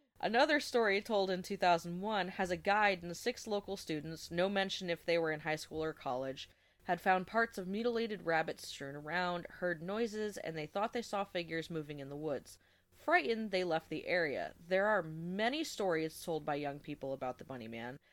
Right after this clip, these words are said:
The internet is a giant breeding ground for the Bunny Man legend, where once it was spread by word of mouth, except now the world learns of the scary being,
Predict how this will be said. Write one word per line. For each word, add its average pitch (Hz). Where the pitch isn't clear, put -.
The 170
internet 202
is -
a 143
giant 208
breeding 190
ground 165
for 247
the 233
Bunny 196
Man 165
legend, 160
where 156
once 196
it 175
was 165
spread 175
by 147
word 143
of 139
mouth, 165
except 285
now 233
the 208
world 185
learns 180
of 160
the 156
scary 135
being, 135